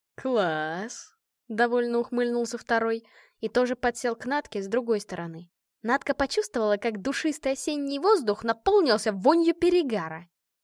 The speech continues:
"Обожаю, когда тёлки в чулках,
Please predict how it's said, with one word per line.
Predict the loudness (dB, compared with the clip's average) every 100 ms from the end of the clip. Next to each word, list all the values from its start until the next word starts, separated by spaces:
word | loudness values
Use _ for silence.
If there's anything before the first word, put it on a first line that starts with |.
| _ _ _ _ _
"Обожаю, | -6 -2 0 0 2 2 2 0
когда | -4 -2 -4
тёлки | -2 -6 -4 -10
в |
чулках, | -10 -8 -8 -6 -8